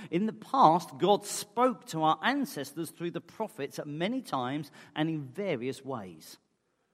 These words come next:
But in these last days, he has spoken to us by his Son, whom he appointed heir of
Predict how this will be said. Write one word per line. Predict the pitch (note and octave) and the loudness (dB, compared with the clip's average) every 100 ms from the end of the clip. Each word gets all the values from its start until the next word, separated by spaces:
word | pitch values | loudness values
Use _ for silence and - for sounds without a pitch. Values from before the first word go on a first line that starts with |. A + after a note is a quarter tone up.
| _ _ - - | _ _ -20 6
But | F3 F#3+ | 10 10
in | G#3+ | 8
these | G3 D#3+ | 2 -2
last | F3 G3+ C#4+ D4+ - | 0 0 0 -4 -8
days, | - G2 G#2+ E3 | -10 -8 -8 -8
he | - F3 | -6 -4
has | E3 | -2
spoken | - - A3+ C4+ F#3 E3 | -4 2 2 2 -2 -4
to | - C3+ | -4 -6
us | D3 - | -8 -6
by | C3+ C3 | -4 -4
his | C#3+ | -4
Son, | - - - F3 C3 G2 E2+ - _ _ _ _ _ _ _ _ _ _ _ | -8 -14 -8 -8 -6 -12 -14 -20 _ _ _ _ _ _ _ _ _ _ _
whom | E3 E3+ F#3 F#3+ F#3+ - _ | -8 -6 -6 -8 -10 -12 _
he | _ D#3+ E3+ F3+ - | _ -8 -6 -6 -8
appointed | C3 B2+ - - E3+ F#3 E3 - F2+ A2+ _ _ _ _ _ _ _ | -10 -12 -14 -12 -10 -8 -10 -12 -12 -12 _ _ _ _ _ _ _
heir | D3 C#3+ F2 F#2+ | -10 -8 -10 -14
of | - | -14